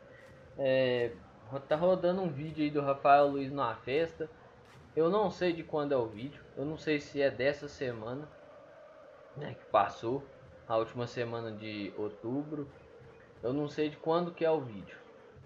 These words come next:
Não sei se é do pós-jogo contra o Avaí, eu não sei.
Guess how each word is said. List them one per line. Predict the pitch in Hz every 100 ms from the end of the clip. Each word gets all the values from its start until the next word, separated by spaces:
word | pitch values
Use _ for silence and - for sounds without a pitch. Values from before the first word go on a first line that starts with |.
| -
Não | 117
sei | 139
se | 139 143
é |
do | 135
pós-jogo | 131 131 127 117 123 117
contra | 113 113 113
o |
Avaí, | 113 107 98 101 131 139
eu | 147
não | 208 190
sei. | - 117 95